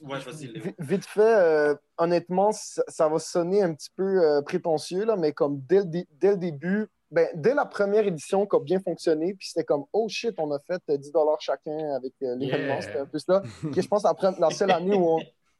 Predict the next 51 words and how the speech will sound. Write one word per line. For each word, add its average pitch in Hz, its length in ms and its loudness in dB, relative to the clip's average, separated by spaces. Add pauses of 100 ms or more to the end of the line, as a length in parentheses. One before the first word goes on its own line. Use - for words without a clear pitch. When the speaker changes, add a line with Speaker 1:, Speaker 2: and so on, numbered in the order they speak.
(120)
Speaker 2:
ironiquement, 190 600 2
qu'on 175 160 -2
a 151 80 4
fait 151 280 -2
de - 40 -4
l'argent, 165 440 0
parce - 200 -12
que 156 80 -10
les 151 140 -4
autres 160 200 -2
années, 151 180 -2
ça 135 180 -2
coûtait - 240 -6
plus - 140 -20
cher. 185 180 0 (400)
Mais, 160 280 2
euh, 147 200 4 (640)
je, - 140 -16 (320)
à, 165 240 0
à - 20 -2
chaque - 320 -2
fois, 226 280 2
comme, 160 300 0 (280)
ça, 165 260 0
ça, 160 260 0
ça 165 120 2
a 160 40 2
comme 170 120 2
correspondu 180 760 0
avec 160 280 0
le 151 80 2
fait 180 180 -4
que, 170 80 -12
comme, 147 320 -2
on 160 80 -4
commençait 151 400 -2
à 156 80 2
connaître 160 400 -2
du 135 140 -12
monde 156 280 0 (260)
de 151 80 4
l'international 147 720 0
qui - 80 -4
avait 143 140 0
un 139 60 0
bon 156 240 0
niveau. 160 300 -2
Fait 151 120 -10
que, - 60 -20
comme, 143 160 -4
notre, 143 180 -2